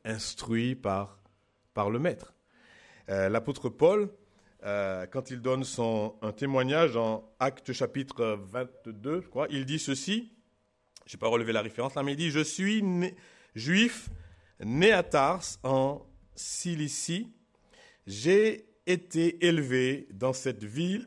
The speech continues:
<clears throat> dans cette ville et instruit au pied de Gamaliel. » Ça, c'est l'image par excellence que l'on a de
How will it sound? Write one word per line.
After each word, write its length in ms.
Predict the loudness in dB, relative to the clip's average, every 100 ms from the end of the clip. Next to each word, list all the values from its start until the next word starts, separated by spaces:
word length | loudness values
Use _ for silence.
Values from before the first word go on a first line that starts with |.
| 2 2
<clears throat> 180 | 2
dans 120 | 0 0
cette 220 | -2 -2
ville 400 | -2 0 -2 -6 -14 _ _
et 160 | -4 2
instruit 880 | 6 6 4 -8 -2 0 2 0 -4 -10 _ _ _ _
au 120 | 2
pied 520 | 2 -2 8 10 12 10
de 420 | 8 8 6 4 -14 _ _ _ -14
Gamaliel. » 720 | 2 4 6 4 2 -2 -8 _ _ _ _ _ -20 -20 _
Ça, 80 | -8
c'est 140 | 2 4
l'image 500 | 6 8 6 4 2
par 180 | 0
excellence 680 | 0 -2 0 0 -2 -8 -14
que 100 | -10
l'on 220 | -8 -4
a 220 | -6 -6 _ _ _ _ _ -18
de 580 | -10 -6 -4 -4 -6